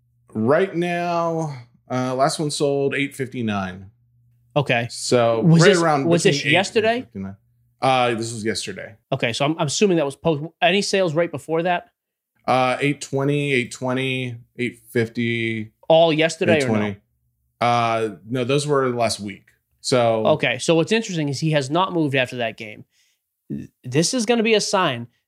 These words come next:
Speaker 2: This year, it's not just gonna be everybody moves after every game. Giannis stuff didn't move after a big win. Trae Young stuff didn't move after a big win. I think guys are getting selective this year with base. We're still gonna s-, I'm not one of these guys who's like, "Oh, we're not gonna see any playoff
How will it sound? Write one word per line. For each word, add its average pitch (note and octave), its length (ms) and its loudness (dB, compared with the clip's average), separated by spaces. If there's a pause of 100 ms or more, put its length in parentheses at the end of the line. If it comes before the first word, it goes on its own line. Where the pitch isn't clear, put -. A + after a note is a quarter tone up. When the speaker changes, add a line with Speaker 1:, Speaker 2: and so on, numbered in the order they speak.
Speaker 2:
This D#3 340 0
year, F#3 180 2
it's D3 140 -4
not D#3+ 160 0
just D#3+ 160 -10
gonna D3 140 -4
be C#3+ 160 -4
everybody C#3 360 0
moves C3 240 -4
after B2 220 -2
every A#2 180 -4
game. A2+ 280 -10 (120)
Giannis E3 320 2
stuff D#3+ 220 0
didn't C#3+ 180 -2
move C#3 180 -2
after C3+ 280 -2
a B2+ 40 -4
big B2+ 220 -4
win. A#2+ 260 -4 (200)
Trae D#3 220 2
Young F3+ 220 2
stuff D3 220 -2
didn't C#3 160 -2
move C3+ 160 0
after B2+ 260 -2
a B2 40 -6
big B2 200 -6
win. A2 260 -10 (800)
I C#3 60 -2
think G3 320 0
guys D#3+ 280 2
are D3+ 60 -2
getting D3+ 220 0
selective C#3+ 480 -4
this B2+ 160 -6
year C3+ 80 -2
with A#2 160 -10
base. - 380 -8 (200)
We're D3+ 100 0
still A#3+ 240 2
gonna G3+ 120 4
s-, E3+ 100 -2
I'm E3 180 0
not G3 180 0
one E3+ 80 2
of E3 40 2
these D3 140 0
guys C3 320 0
who's B2 140 -8
like, A#2+ 100 -10
"Oh, C#3 100 -4
we're C3 100 -4
not D3 140 -2
gonna D3 100 -8
see C3+ 220 -8
any E3 200 0
playoff C3+ 460 -2